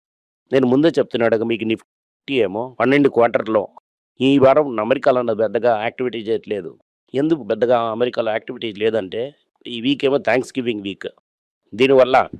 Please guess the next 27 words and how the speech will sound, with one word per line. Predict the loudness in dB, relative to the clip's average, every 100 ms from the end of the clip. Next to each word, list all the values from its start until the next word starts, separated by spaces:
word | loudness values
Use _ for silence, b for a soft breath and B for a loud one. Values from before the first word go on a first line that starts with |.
| _ 0
ఇదంతా | 2 4 4 2 0 -6 -14 _
తిన్-, | -2 -2 -6 -4 -2 -4 0
దీనికి | 0 2 0 0
తినడానికి | -2 0 -2 -4
వెళ్తారు | -8 -8 -10
కానీ | -10 -12 -14 -18 _ _ _ -4 0
అందరూ | 2 4 2
మార్కెట్లో | 0 -2 -4 -6 -8
ఉండరు. | -6 -6 -10 -12 _ _ _ _ _ _ 2
ఏ | 4
మూవ్‌మెంట్ | 4 2 0 -4
in | -8
మార్కెట్ | -8 -8 -10 -10 -12 -14 _ _ _ _ _ _ _ _ _ _ _ _ -6
మనం | -4
సీరియస్గా | -2 2 2 2 0
తీసుకోకూడదు. | -2 -4 -4 -4 -4 -6 -12 _ _ _ _ _ 0
మండే | 2 2 2
తర్వాతనే | 2 2 0 -2
మార్కెట్ | -4 -4 -6
సీరియస్గా | -6 -4 -2 0 -2
ఓపెన్ | -2 -2
అవుతుంది | -6 -6 -10 -12 _ _ _ _ -10 -2
అమెరికాలోని. | 0 2 0 -4 -6 -14 _ _ _ _ _ _ b b
ఇవాళ | -2 0
ఏం | 0 0
జరిగినా | 2 0 0 0
కూడా | 0 0 -4